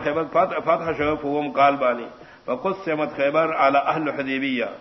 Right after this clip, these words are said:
ځکه سورۃ فتح کې تنسیس دی چې دا غنایم صرف د حدیبیه والا د فردی. منافقین به ګروي شلي استاد سبازي خو چې پرې نه دي، چې قدم د نه وانخلي، خیبر ته نه حاضر نشي. دغه غنایم به صرف هم د دې حدیبیې والا د فاري.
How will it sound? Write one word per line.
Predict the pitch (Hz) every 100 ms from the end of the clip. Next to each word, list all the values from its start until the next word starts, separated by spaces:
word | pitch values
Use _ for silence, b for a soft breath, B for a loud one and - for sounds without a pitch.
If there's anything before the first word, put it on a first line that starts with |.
| -
ځکه | 110 123 131
سورۃ | 139 143 147
فتح | 175 185
کې | 185 151
تنسیس | 151 143 - 196 160
دی | 151 110 B B B B -
چې |
دا | 123 143
غنایم | 151 147 160 185 160
صرف | 196 196
د | 180 156 143
حدیبیه | 143 151 165
والا | 151 143
د | 135 127
فردی. | 127 120 104 - - b b -
منافقین | 123 139 143 - 175 165
به |
ګروي | 143 156 160
شلي | 147 160 156
استاد | - 156 156
سبازي | 143 135 131 160 151
خو |
چې | 135 127
پرې | 147 151
نه | 156
دي، | 127
چې | 110 -
قدم | 139 165 147
د |
نه | 131
وانخلي، | 123 127 131 113 104
خیبر | 127 135
ته | 135 135
نه | 127
حاضر | 120 127 131
نشي. | 135 110 95 B B B
دغه | 147 170
غنایم | 156 151 165
به | 156
صرف | 147 202 170
هم | 165
د | 147
دې | 147 143
حدیبیې | 135 139 165
والا | 160 139 135
د |
فاري. | 135 127 123 117